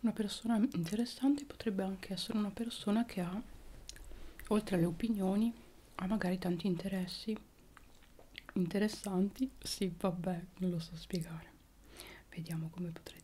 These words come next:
dirlo. Ehm, non è una persona noiosa perché, vabbè, oltre ad avere la sua opinione ha sempre qualcosa da dire, ha anche tipo, oltre al lavoro,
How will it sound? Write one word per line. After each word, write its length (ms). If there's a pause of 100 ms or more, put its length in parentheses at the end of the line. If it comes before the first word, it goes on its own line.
dirlo. 320 (1900)
Ehm, 760 (1800)
non 160
è 60
una 160
persona 460
noiosa 720
perché, 360
vabbè, 380
oltre 260
ad 80
avere 180
la 60
sua 160
opinione 380
ha 40
sempre 280
qualcosa 380
da 140
dire, 340 (180)
ha 120
anche 340
tipo, 500
oltre 400
al 240
lavoro, 540